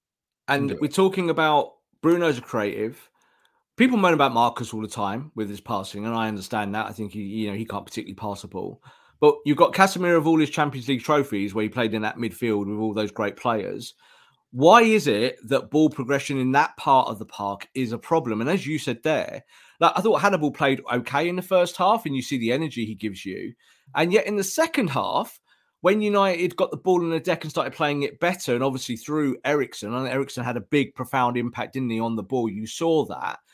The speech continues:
Speaker 2: Was that Man United then completely lost their engine, didn't they?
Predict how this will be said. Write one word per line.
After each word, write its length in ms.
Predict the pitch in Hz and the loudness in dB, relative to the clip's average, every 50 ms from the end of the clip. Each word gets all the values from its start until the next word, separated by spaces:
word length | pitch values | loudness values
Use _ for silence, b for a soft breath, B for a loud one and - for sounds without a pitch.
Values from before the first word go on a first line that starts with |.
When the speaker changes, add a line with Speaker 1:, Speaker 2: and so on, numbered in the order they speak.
| b b b b b b | b b b b b b
Speaker 2:
Was 120 | - 175 170 | -4 0 2
that 180 | 208 - - - | 2 2 2 2
Man 160 | 196 233 240 | 0 0 2
United 260 | 226 220 202 - 156 180 | 2 0 0 0 0 0
then 160 | 208 214 202 | 0 0 0
completely 580 | - 175 175 - - - 196 208 190 - 180 | -4 -6 -10 -10 -8 -6 -4 -4 -2 -2 0
lost 180 | 175 196 190 - | 0 0 0 0
their 120 | 202 208 | 0 0
engine, 320 | 262 269 226 160 143 135 143 | 0 0 -2 -4 -4 -8 -8
didn't 200 | 180 214 190 - | -8 -10 -10 -8
they? 240 | 117 107 95 95 | -10 -10 -10 -12